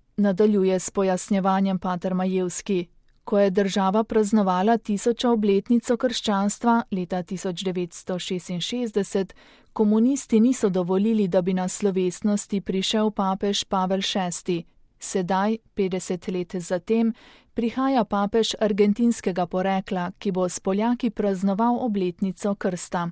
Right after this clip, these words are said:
Pater Majewski je še izpostavil obisk nacističnih taborišč v Auschwitzu in Birkenauu,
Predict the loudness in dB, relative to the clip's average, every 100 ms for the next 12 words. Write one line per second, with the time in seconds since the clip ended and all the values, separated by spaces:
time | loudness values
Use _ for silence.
0 | -10 _ _ _ -6 -4 -2 -2 0 2
1 | 2 0 -2 -2 0 2 2 0 0 -2
2 | -4 -4 -2 -2 0 2 2 0 -2 -2
3 | -2 0 0 -2 -6 -2 -4 0 0 -2
4 | -2 -2 0 0 0 -2 -6 -4 0 0
5 | 0 -2 -2 -4 0 0 0 2 2 2
6 | 2 2 2 2 2